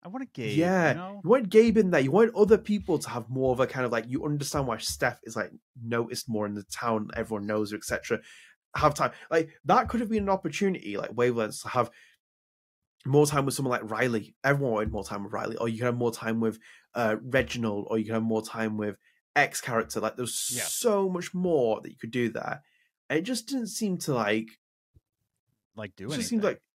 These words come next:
Speaker 2: yeah, it just seemed to be, like, a missed opportunity, if anything. Like,
Speaker 1: Yeah.
Speaker 2: I, I wanted that. I, I really wanted, um, to go out the town a little bit. I wanted to explore Steph, to kind of see things, et cetera. Like, if you could go into a store and then speak to,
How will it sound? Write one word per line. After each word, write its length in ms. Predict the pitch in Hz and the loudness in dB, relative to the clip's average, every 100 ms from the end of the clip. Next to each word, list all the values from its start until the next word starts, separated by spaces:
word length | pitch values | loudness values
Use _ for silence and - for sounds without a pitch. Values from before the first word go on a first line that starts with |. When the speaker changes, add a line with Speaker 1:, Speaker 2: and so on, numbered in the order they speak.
| _ | _
Speaker 2:
yeah, 180 | 147 202 | 0 2
it 60 | 202 | 2
just 120 | 214 | 0
seemed 180 | 240 226 | -2 -2
to 60 | |
be, 80 | 220 | 0
like, 160 | 190 - | 0 0
a 60 | 131 | -2
missed 420 | 127 143 147 147 | 0 0 0 -4
opportunity, 560 | 127 120 - 180 82 | -6 -6 -2 -2 -2
if 160 | 110 220 | -6 -4
anything. 420 | 101 190 - - _ _ _ _ _ 127 | -6 -8 -10 -12 _ _ _ _ _ 0
Like, 200 | 135 127 | 0 0
Speaker 1:
Yeah. 60 | - _ | -8 _
Speaker 2:
I, 80 | 131 | -2
I 160 | 135 147 | 0 0
wanted 440 | 147 175 185 147 123 | 0 0 0 -2 0
that. 220 | 107 - | -2 -2
I, 100 | 113 | -4
I 100 | 123 | -4
really 280 | 113 143 147 | 0 2 4
wanted, 340 | 139 131 123 | 2 0 2
um, 400 | 113 107 101 98 - _ _ _ _ _ _ _ _ 143 143 - | 2 0 -4 -10 -16 _ _ _ _ _ _ _ _ -20 -12 0
to 120 | 160 | 2
go 180 | 147 143 | 4 6
out 180 | 135 | 4
the 60 | 117 | 0
town 320 | - 139 139 | -4 -2 0
a 40 | 123 | -2
little 160 | - | -4
bit. 100 | - | -4
I 60 | 107 | -2
wanted 240 | 120 127 | -2 -4
to 100 | 135 | -6
explore 400 | 104 - 131 113 | -8 -6 -2 -2
Steph, 460 | - - 131 120 - | -2 -2 0 -2 -6
to 60 | - | -10
kind 120 | 110 | -8
of 60 | |
see 320 | 98 - 131 117 | -8 -8 -6 -6
things, 420 | 117 107 101 - | -4 -4 -6 -14
et 80 | - | -6
cetera. 520 | 135 120 - 123 117 - - | -2 -2 -2 -2 -4 -6 -4
Like, 100 | 131 | -2
if 120 | 131 147 | -2 -6
you 80 | |
could 100 | 131 | -4
go 180 | 127 147 | 4 6
into 180 | 147 147 | 6 0
a 20 | |
store 240 | 131 123 117 | -4 -2 0
and 80 | 110 | 0
then 200 | 104 104 | -4 -8
speak 400 | - - 123 113 | -10 -8 -8 -8
to, 320 | - 117 107 | -4 -2 -2